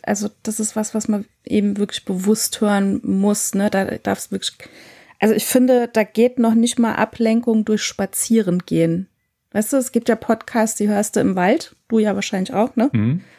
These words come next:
Speaker 1: Aber ich finde, das sind so Podcasts, die, da muss ich mich echt am besten mit so einer Schlafmaske auf die Couch setzen und nur hören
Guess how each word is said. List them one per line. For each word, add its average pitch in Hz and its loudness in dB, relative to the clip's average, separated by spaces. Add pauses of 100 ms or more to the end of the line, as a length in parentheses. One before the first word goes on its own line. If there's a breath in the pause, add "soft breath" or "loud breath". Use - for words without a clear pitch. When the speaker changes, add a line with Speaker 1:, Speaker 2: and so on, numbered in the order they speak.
(920 loud breath)
Speaker 1:
Aber - -2
ich 190 -2
finde, 214 0
das 233 -2
sind 247 4
so 226 0
Podcasts, 233 -4 (260)
die, 226 -12 (100)
da 202 0
muss 226 2
ich 247 -2
mich - -2
echt 240 0
am 214 0
besten 240 0
mit 240 0
so 226 -4
einer 202 -2
Schlafmaske 262 0
auf 220 -2
die - -10
Couch 233 0
setzen 247 0
und 233 4
nur 262 4
hören 190 0